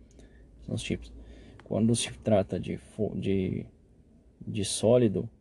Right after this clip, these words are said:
né, predomina a fumaça, então é um detector de fumaça, beleza?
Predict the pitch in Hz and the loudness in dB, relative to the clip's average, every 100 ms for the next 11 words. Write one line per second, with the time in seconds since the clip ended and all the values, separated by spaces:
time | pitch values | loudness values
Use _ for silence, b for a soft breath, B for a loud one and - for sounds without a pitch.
0 | _ _ - - - - 98 95 92 - | _ _ -20 -20 -20 -14 -6 -4 -4 -2
1 | 98 98 95 98 98 - 117 104 101 - | 0 2 4 2 0 2 4 4 4 -2
2 | 120 - - 92 92 - 95 - 92 98 | -10 -10 -4 -2 -4 -6 -6 -4 -2 -4
3 | - 113 107 95 - - - 98 101 | 0 4 4 2 -2 -10 -6 -2 -2